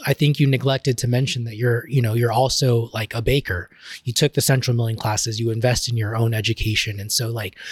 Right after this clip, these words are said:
you bring just a wide array of experience, which I think people should feel comfortable with when they're making their decision on hiring you as a consultant or just seeking out help.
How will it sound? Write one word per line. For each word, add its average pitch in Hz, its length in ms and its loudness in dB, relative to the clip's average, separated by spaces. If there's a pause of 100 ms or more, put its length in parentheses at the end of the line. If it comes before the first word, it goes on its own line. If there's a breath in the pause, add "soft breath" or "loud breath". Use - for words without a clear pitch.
(160 loud breath)
you 143 160 2
bring 143 340 2
just 135 420 2
a 120 120 2
wide 127 380 2
array 120 420 0
of 110 100 -4
experience, 117 720 0
which 117 160 0
I 117 80 0
think 127 340 -4
people - 280 -2
should 117 220 -4
feel 117 160 -2
comfortable 107 680 -4 (520 loud breath)
with 117 280 2
when 117 160 -2
they're 110 200 -4
making 123 340 0
their 113 120 -2
decision 107 540 -2
on 104 320 -12
hiring 123 460 -2
you 127 120 2
as 120 120 2
a 127 40 -4
consultant 131 540 0
or 117 60 -2
just - 260 0
seeking 139 360 0
out 123 140 -4
help. 120 300 -4